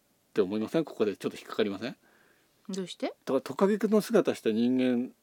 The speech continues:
Speaker 1: にインタビューしたってなんか、まずその人がいるってことが不思議じゃないですか、その人がコンタクトで。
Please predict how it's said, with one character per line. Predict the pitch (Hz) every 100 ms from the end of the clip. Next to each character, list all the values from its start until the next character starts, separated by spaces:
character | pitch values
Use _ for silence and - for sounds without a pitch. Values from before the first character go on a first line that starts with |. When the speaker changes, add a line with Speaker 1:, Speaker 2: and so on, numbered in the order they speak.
| _ _ _ _
Speaker 1:
に | 139 135
イ |
ン | 143
タ | 110
ビ | 95
ュ |
ー |
し | 85
た | -
っ | 78
て | - 80
な | -
ん |
か、 | - - _ _ _ _ _ _ _ _ _ -
ま | 131
ず |
そ | -
の | 196 277
人 | - 185
が | 127
い | 123
る | 180
っ |
て | -
こ | 135
と | 135 139
が | 160
不 | 143 -
思 | - 120
議 | 107
じ | 107
ゃ |
な | 87
い |
で |
す | -
か、 |
そ | 107
の |
人 | 104 90
が |
コ | 85 87
ン |
タ | -
ク |
ト |
で。 | -